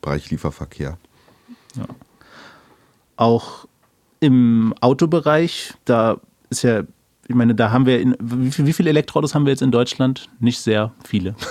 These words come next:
Speaker 2: <laughs> kurz gesagt. Also die, die eine Million Elektroautos bis zweitausendzwanzig, die, von denen Merkel, Frau Merkel mal geträumt hat, die sind in weiter Ferne. Ähm,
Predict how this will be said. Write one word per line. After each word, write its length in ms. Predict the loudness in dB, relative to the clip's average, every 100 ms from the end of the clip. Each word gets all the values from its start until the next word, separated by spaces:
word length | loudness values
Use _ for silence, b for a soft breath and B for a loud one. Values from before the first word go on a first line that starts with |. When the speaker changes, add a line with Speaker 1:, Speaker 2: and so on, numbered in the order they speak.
| -14
Speaker 2:
<laughs> 240 | -2 0
kurz 300 | 2 0 0
gesagt. 220 | 0 0 2
Also 160 | 2
die, 220 | 4 2 B B B
die 100 | 0
eine 220 | 2 4 4
Million 280 | 4 4
Elektroautos 600 | 4 2 0 -2 0 -2
bis 160 | -6 -6
zweitausendzwanzig, 960 | -4 -2 -2 -2 -2 0 0 0 -4
die, 320 | 0 0 0 -6 -14 -4
von 180 | 0
denen 140 | 2 2
Merkel, 500 | 2 0 -2 -2 -6 _ _ _
Frau 220 | -2 0
Merkel 300 | 2 0 0
mal 220 | 0 0
geträumt 540 | -4 -6 -2 0 -2 -4
hat, 220 | -8 -12 B B B B -2
die 80 |
sind 140 | 0 2
in 120 | 2
weiter 300 | 0 0 -2
Ferne. 480 | -2 0 0 0 -4 _ b b b b b _
Ähm, 380 | 0 2 2